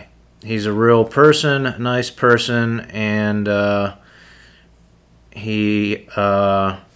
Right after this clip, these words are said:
is, has agreed to, uh, help make the landing page.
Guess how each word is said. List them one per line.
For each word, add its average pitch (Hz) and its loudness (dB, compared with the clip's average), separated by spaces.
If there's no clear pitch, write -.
is, 107 -4
has 107 -2
agreed 113 4
to, 110 2
uh, 104 4
help 113 0
make 107 -2
the 104 -4
landing 117 0
page. 113 2